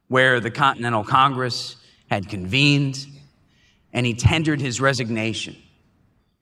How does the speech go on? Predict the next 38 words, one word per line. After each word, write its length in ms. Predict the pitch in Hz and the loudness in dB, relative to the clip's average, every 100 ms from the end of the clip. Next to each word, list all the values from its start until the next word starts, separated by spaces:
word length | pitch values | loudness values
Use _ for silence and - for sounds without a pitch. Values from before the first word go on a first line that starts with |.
| _ _ | _ _
He 60 | 113 | -6
said 380 | - 135 123 | 0 2 0
to 80 | - | -4
the 320 | 104 107 107 | -2 -2 -4
assembled 420 | 101 131 110 101 87 | -6 -4 -4 -2 2
body, 480 | 139 139 135 131 127 - _ _ | 4 4 0 -6 -10 -20 _ _
"Having 320 | 123 107 107 | -4 -4 -2
now 300 | 117 143 147 | 0 0 0
finished 440 | 143 147 143 139 - | -2 -6 -4 -6 -6
the 80 | 120 | -2
work 300 | 131 131 107 | -2 -2 -4
assigned 500 | - 143 151 156 143 | 0 2 2 0 -2
me, 460 | 143 143 143 - - - 107 | 0 -2 -6 -12 -20 -4 0
I 60 | |
retire 580 | 113 107 - 147 151 151 | 0 0 0 2 2 -2
from 160 | 131 120 | -6 -8
the 80 | |
great 420 | 113 147 165 165 - | 0 2 2 0 0
theater 340 | 160 180 170 | 4 6 6
of 120 | 147 | 6
action 560 | 143 135 - 92 73 - _ - | 2 0 -6 -10 -12 -16 _ -8
in 180 | 117 120 | -2 0
bidding 380 | 127 160 170 156 | 2 4 4 2
an 80 | 104 | -2
affectionate 640 | - - 143 - 165 151 | -4 0 0 2 2 2
farewell 720 | - 120 117 131 135 139 135 - - | 2 2 4 6 4 2 -6 -16 -8
to 80 | 131 | -4
this 200 | 127 117 | -2 -2
august 440 | 95 160 175 131 | 0 0 0 2
body 360 | 143 151 156 143 | 4 6 4 -4
under 220 | 123 117 | -6 -6
whose 240 | 117 98 - | -6 -6 4
orders 420 | 170 170 165 135 | 6 6 4 2
I 80 | 127 | 2
have 180 | 120 | 0
so 180 | - 160 | 0 0
long 300 | 160 135 123 | 4 4 2
acted. 520 | 117 151 156 165 156 | 0 -2 -2 -6 -6